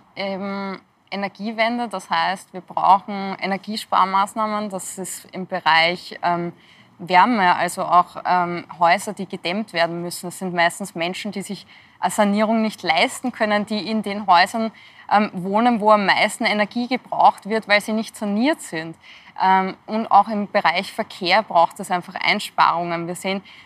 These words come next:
dass das eigentlich das Sorgenkind ist für Österreich und dass da die Emissionen einfach weiter steigen und dass das echt ein Problem ist. Und da braucht's Energiesparmaßnahmen. Das ist der erste Punkt.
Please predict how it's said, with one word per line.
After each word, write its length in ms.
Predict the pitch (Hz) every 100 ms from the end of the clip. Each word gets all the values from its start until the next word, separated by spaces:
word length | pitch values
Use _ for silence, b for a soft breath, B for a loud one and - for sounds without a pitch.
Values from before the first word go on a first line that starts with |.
| B
dass 120 | 196
das 160 | - 190
eigentlich 260 | 180 185 -
das 180 | 185
Sorgenkind 560 | - 185 208 - 247 240
ist 140 | 240
für 180 | - 226
Österreich 680 | 220 220 233 214 214 226 - b b b b
und 420 | - 202 202 202 -
dass 300 | 208 - -
da 300 | - - 185
die 160 | 214 226
Emissionen 680 | 185 208 196 - 185 208 196
einfach 260 | 175 196 -
weiter 640 | 160 151 160 190 - 196 -
steigen 640 | - - 165 151 180 185 170
und 120 | 175
dass 140 | 175
das 160 | 170 -
echt 300 | 170 180 -
ein 80 | 190
Problem 480 | - 170 160 165 170
ist. 140 | 175
Und 100 | 180
da 60 | 170
braucht's 280 | - 175 -
Energiesparmaßnahmen. 1200 | 180 170 196 196 - 151 147 143 151 - 156 160
Das 180 | 175 -
ist 120 | 175
der 100 | 190
erste 300 | 160 175 -
Punkt. 360 | - 175 165